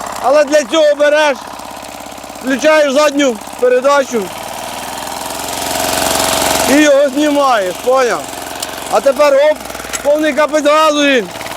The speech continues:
І пішов! На Донецьк. Надо їхати на Донецьк уже. Уже пацани просять там деякі речі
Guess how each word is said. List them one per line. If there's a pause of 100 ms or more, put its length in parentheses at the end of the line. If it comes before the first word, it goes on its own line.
(720)
І
пішов! (960)
На
Донецьк. (1900)
Надо
їхати
на
Донецьк
уже. (2000)
Уже
пацани (120)
просять
там (540)
деякі
речі